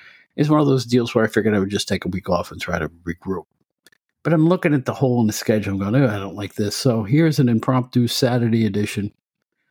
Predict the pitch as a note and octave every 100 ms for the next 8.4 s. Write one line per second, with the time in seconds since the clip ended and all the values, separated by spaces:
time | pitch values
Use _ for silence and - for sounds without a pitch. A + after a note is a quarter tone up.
0 | - D#3 D3 C3 B2 A2+ G#2+ A2 G#2 -
1 | G#2 G#2 G2+ A2+ A2 C#3 D3 A#2+ A2+ A2
2 | - G#2+ G#2+ F2+ D#2+ - - _ _ _
3 | - _ A#2+ A#2 B2 A2+ A2 G#2+ A2 A2
4 | A2 F#2+ - A2 A#2 B2 A#2 A2 A2 G#2+
5 | G#2 G#2 G#2 - G2+ G2 F#2 F#2 F#2+ F2+
6 | - - _ _ _ _ _ _ _ _
7 | - C3 - C#3 C3 B2+ A2 - A2+ A2
8 | G#2 - -